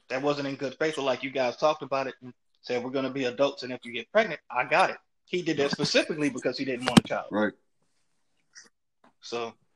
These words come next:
Speaker 1: but yeah, that's my final thought. Just watch where you put your seed at.
Speaker 2: <laughs> Message.
Speaker 1: <laughs>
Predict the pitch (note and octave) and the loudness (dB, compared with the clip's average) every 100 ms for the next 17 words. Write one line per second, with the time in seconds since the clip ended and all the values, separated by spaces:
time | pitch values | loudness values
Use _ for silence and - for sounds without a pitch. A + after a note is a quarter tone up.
0 | _ _ _ _ _ _ _ - B2 B2 | _ _ _ _ _ _ _ -6 -2 0
1 | B2+ D3 D3 D3 C3+ B2+ C3+ B2+ B2 B2+ | 0 -2 -2 -2 0 2 4 2 0 2
2 | C#3+ D3 C#3+ C#3+ C#3+ C#3+ - D3 B2 A2 | 4 4 2 -2 -4 -6 -2 -2 -2 -2
3 | F#2+ B2+ - A#2+ - - _ _ G2+ G#3+ | 0 0 0 -6 -6 -14 _ _ 8 8
4 | C4+ G#3+ - - _ _ - - - - | 8 2 -10 -12 _ _ -20 -20 -20 -20
5 | _ - - - _ - - - - | _ -20 -20 -20 _ -20 -12 -6 -4